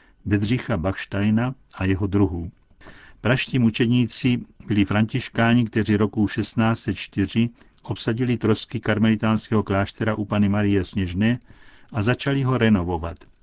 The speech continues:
Po vpádu Pasovských roku šestnáct set jedenáct byli nařčeni z kolaborace s katolickým vojskem a na masopustní úterý patnáctého února do jejich kláštera vtrhla pražská lůza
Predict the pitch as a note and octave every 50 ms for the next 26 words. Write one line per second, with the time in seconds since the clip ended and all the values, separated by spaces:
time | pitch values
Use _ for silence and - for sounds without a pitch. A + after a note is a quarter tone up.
0 | - - _ _ - - - - _ - - _ _ _ - - A2+ - - D3
1 | D3+ C#3+ C3 G#2 - G#2 - - C#3 B2 - - - - G2+ F#2+ F#2+ F#2+ F#2 -
2 | G#2 F#2 G2+ G#2 G2+ - A#2 A2 A2+ A2 - - G2+ - F#2 F#2 F#2+ G2+ G2+ G#2+
3 | A2 A#2 A2+ G2 - G#2 F#2+ G#2 A2 G#2+ F#2+ F#2 G2+ G2 - - - - - G#2
4 | G2+ G#2 A2 A#2 C3 D3 - - - - - - - - _ _ - - - -
5 | - G#2 A#2 A#2+ A2 B2 A#2+ B2 B2+ - - C3 A#2 - - A#2+ G#2 - A2+ A#2
6 | A#2 A2+ - - A#2+ G2 E2+ E2+ F2+ F#2 - - - - A#2 A#2+ C3 B2+ - -
7 | - - G2+ G2 G2+ G#2 A2+ - - - B2 - C#3 B2 - - C3+ A#2+ A2 A2+
8 | G2+ - A2+ A2 A2+ A2+ - G#2+ G#2 - A2 G#2+ A2 A2 - - A#2 G#2+ F2+ -
9 | G2 F#2+ G2+ G#2 G#2 G#2+ G2+ F#2+ G2 G2+ G2 F#2+ F2 - - - F#2+ G2 G2 -
10 | - - A2+ G#2+ G#2+ G2+ - - G2+ G2 G2 G2 F#2+ - G2 G2+ F#2+ - - -
11 | G2 F2 E2+ F2 F2+ F2+ F#2 F#2 F#2 A2 A2+